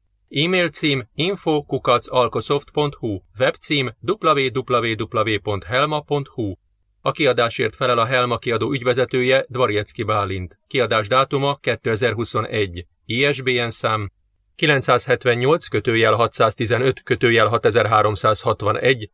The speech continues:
kötőjel ötvenkilenc kötőjel kettő. Felolvassa Reg Balázs. Szent Piroska köpönyege. Szent Piroska Árpád-házi magyar királylány volt, Szent László királyunk leánya,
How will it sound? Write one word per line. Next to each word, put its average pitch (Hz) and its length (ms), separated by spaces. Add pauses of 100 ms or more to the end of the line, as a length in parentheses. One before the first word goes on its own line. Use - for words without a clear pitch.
kötőjel 110 460
ötvenkilenc 117 800 (120)
kötőjel 117 580
kettő. 90 520 (580)
Felolvassa 127 880
Reg 110 240
Balázs. 95 400 (2000)
Szent 214 400
Piroska 143 440
köpönyege. 101 680 (960)
Szent 196 400
Piroska 139 640 (180)
Árpád-házi 123 840
magyar 110 380
királylány 107 600
volt, 110 460
Szent 190 300
László 120 380
királyunk 113 500
leánya, 117 580